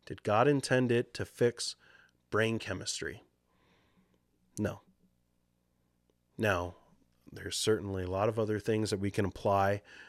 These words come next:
and we can understand about the human condition and other aspects of who we are, but it's not going to fix your brain chemistry.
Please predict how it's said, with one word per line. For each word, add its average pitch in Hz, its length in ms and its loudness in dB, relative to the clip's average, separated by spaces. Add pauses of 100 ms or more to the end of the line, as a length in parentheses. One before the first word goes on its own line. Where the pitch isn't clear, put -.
(140)
and 98 180 -6
we 95 80 -6
can 98 160 -4
understand 98 720 -2 (340)
about 92 420 -2
the - 60 -12
human 104 320 -2
condition 101 720 -2 (260)
and 95 120 -10
other 107 260 2
aspects 98 560 0
of 92 140 -8
who 104 160 -2
we 98 160 -2
are, 98 280 0 (240)
but 110 100 -10
it's - 120 -6
not 107 160 0
going 110 180 2
to 95 60 -2
fix - 300 -4
your 95 80 -4
brain 95 240 -2
chemistry. - 540 -12